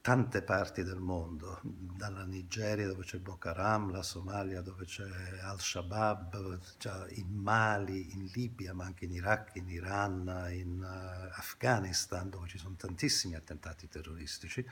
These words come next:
eh, noi vediamo la notizia immediata,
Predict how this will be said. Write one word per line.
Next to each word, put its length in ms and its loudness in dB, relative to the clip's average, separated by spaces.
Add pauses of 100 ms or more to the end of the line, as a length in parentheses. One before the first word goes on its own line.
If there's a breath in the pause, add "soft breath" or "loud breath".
(540 loud breath)
eh, 380 0 (120)
noi 340 6
vediamo 600 0
la 120 -2
notizia 500 -4
immediata, 680 0